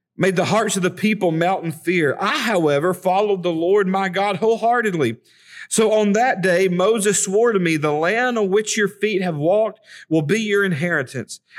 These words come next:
and that of your children forever, because you have followed the Lord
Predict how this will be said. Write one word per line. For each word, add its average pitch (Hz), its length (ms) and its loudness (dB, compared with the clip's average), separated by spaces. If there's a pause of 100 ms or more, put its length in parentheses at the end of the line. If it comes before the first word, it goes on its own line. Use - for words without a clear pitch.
and 175 200 0
that 190 180 2
of 190 140 -2
your 175 100 0
children 180 400 -4
forever, 160 400 -2
because 143 300 -4
you 240 160 0
have 208 200 -4
followed 180 400 -2
the 175 120 -4
Lord 160 540 0